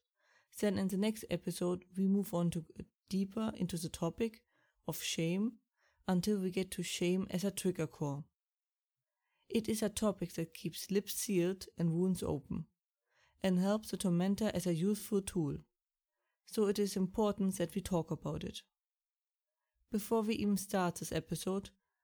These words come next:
I want to say that no one deserves to be humiliated and shamed, especially if they confess something that is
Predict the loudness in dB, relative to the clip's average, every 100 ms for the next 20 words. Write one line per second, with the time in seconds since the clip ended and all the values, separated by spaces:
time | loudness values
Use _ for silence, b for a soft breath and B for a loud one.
0 | _ _ 0 2 4 2 0 -2 0 0
1 | -2 -4 -4 -2 0 4 4 4 2 0
2 | 0 0 -2 -6 -4 0 2 4 4 4
3 | 2 2 0 -2 -6 -10 _ _ _ 0
4 | 2 2 0 -4 -8 -14 -20 _ _ _
5 | _ _ _ _ _ _ _ _ _ -4
6 | -4 0 0 2 0 0 -2 -4 -2 -2
7 | 0 -2 -2 0 -2 0 0 0 -2 -6